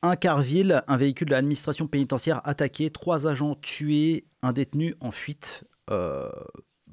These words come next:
plein de gens qui ont filmé, et cetera. C'est, c'est, c'est très impressionnant. Alors, la dernière fois, quand on parlait de Matisse, je crois, je vous ai dit, « Bah, ça y est, les gens, ils sont habitués. » Quelle va être la prochaine étape dans, euh, la violence,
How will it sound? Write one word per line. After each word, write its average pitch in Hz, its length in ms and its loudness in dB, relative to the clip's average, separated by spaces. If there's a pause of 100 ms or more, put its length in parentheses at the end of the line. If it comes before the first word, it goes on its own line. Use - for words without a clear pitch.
(140)
plein 127 160 2
de 117 60 0
gens 135 140 0
qui - 140 -6
ont 117 80 -4
filmé, 123 500 2
et 113 80 -2
cetera. 117 640 0
C'est, 80 600 -8
c'est, - 220 -10
c'est - 160 -18
très 151 200 0
impressionnant. 139 680 0 (340)
Alors, 151 380 4 (260)
la 147 140 4
dernière 170 200 4
fois, 214 140 2
quand 160 160 -2
on 131 60 -2
parlait 143 260 2
de 113 300 0
Matisse, 170 520 -2
je 120 120 -4
crois, 151 280 0
je 127 60 -2
vous 117 60 0
ai 120 60 0
dit, « 131 120 0
Bah, 117 60 -4
ça - 140 -6
y 147 40 0
est, 147 60 2
les 117 100 0
gens, 139 100 -2
ils 131 60 -2
sont - 140 -8
habitués. » 117 400 -6 (720)
Quelle 165 160 2
va 160 80 6
être 170 120 4
la 143 80 4
prochaine 143 260 -2
étape 147 300 0 (800)
dans, 110 540 0
euh, 95 220 -4
la 104 100 0
violence, 127 840 0